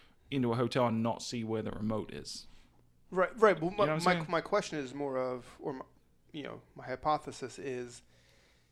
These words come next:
Speaker 2: not everybody wants one in their room.
Speaker 1: Mm-hmm.
Speaker 2: But should you offer that as an option if it's a guest who is used to that? So
Speaker 1: Maybe. I don't know.
Speaker 2: I
Speaker 1: I,
Speaker 2: mean,
Speaker 1: I
Speaker 2: I don't
Speaker 1: don't
Speaker 2: know.
Speaker 1: think you could make the A D A compliance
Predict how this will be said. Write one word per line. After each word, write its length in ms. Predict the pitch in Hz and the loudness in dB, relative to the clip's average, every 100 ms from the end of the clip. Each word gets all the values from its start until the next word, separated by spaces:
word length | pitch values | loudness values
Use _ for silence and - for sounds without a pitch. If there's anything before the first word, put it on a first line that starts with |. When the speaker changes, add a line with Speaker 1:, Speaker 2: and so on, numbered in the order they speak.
| _ _ _ _ _ - | _ _ _ _ _ -6
Speaker 2:
not 220 | 156 175 | 2 4
everybody 260 | 170 170 151 | 4 4 0
wants 420 | 135 143 151 139 | -2 -2 -4 -4
one 120 | 147 | -6
in 100 | 131 | -6
their 140 | 123 113 | -6 -6
room. 320 | 135 131 - - - | -4 -4 -6 -8 -8
Speaker 1:
Mm-hmm. 200 | 131 170 240 - 175 | -8 -8 -8 -2 4
Speaker 2:
But 340 | 175 151 - - 185 | 6 4 -2 -10 -8
should 400 | - - 185 160 | -6 -4 -4 -4
you 140 | 160 - | -8 -6
offer 380 | 143 147 - 143 | -2 -2 -2 -4
that 300 | 131 117 - - | -2 -4 -6 -6
as 320 | 151 135 - - - | -4 -4 -8 -16 -14
an 460 | 139 135 123 117 113 - - | -10 -8 -8 -10 -12 -14 -6
option 680 | 139 160 - - 139 120 120 - | -2 -2 -2 -6 -6 -6 -12 -6
if 240 | 156 147 - - - - | -4 -4 -10 -18 -12 -6
it's 240 | 156 - | -6 -4
a 120 | 170 | -4
guest 360 | 147 143 135 - | -2 0 -2 -4
who 280 | - 131 123 - - - | -8 -8 -10 -14 -14 -4
is 220 | 151 120 | -4 -4
used 220 | 127 120 | -10 -12
to 80 | - | -10
that? 260 | 113 - - - - - 180 | -10 -10 -12 -20 -20 -14 -6
So 160 | 147 | -4
Speaker 1:
Maybe. 160 | 113 - - - - | -4 -8 -16 -18 -10
I 120 | 185 | -6
don't 180 | 151 101 | -4 -4
know. 140 | 101 104 - | -8 -10 -10
Speaker 2:
I 40 | 139 | -6
Speaker 1:
I, 20 | |
Speaker 2:
mean, 100 | 165 | -4
Speaker 1:
I 40 | - | -2
Speaker 2:
I 20 | |
don't 80 | 143 | 2
Speaker 1:
don't 120 | 214 | 2
Speaker 2:
know. 60 | 214 | 2
Speaker 1:
think 120 | 190 | -2
you 80 | 156 | -2
could 120 | 147 | -2
make 200 | 143 120 | -2 -6
the 60 | 110 | -4
A 100 | 120 | -2
D 120 | 117 | -2
A 100 | 110 | -4
compliance 720 | - 98 - 98 87 - - | -6 -4 -4 -4 -8 -12 -16